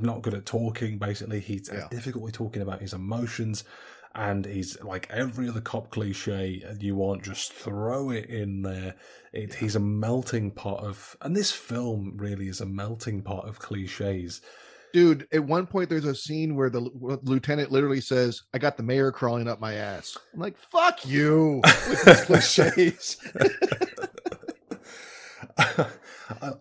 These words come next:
Speaker 1: like, I saw some reviews of this, um, before I started, started watching it, and a lot of it was the same critique. It was, like, cliche ridden, cliche heavy, cliche,
Speaker 2: Yeah.
Speaker 1: cliche, cliche. And I was like,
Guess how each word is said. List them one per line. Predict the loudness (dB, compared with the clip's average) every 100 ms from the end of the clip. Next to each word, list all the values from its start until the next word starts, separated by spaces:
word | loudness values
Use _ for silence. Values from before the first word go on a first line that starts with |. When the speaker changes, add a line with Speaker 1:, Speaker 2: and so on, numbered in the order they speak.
| _
Speaker 1:
like, | -8 -6 -4
I | -4
saw | -2 -2
some | -2 -2
reviews | 0 0 0 0 0
of | -2
this, | 0 0 -2 -6
um, | -4 -4 -4 -6 -8 _
before | -8 -2 0 2
I | 2
started, | 0 -4 -6 -8
started | -6 -4 -4 -2
watching | -2 -2 -6 -6 -4
it, | -6
and | -6 -6 -8 -12 -20 -20 -12 -2
a |
lot | 2 2
of | 2
it | -2
was | -4
the | -4
same | 0 2 2 0
critique. | -4 -6 -4 -2
It | -4
was, | -6
like, | -8 -10 -10
cliche | -4 -2 -2 -4 -4
ridden, | -8 -12
cliche | -6 -2 0 0 0
heavy, | 0 -4 -10
cliche, | -8 -2 -2 -2 -6
Speaker 2:
Yeah. |
Speaker 1:
cliche, | -4 -6 -6 -10
cliche. | -4 -2 -2 -4 -4 -6 -16 -20 -20 -20 -8
And | -4
I | -2
was | 0
like, | -2 -4 -8 -16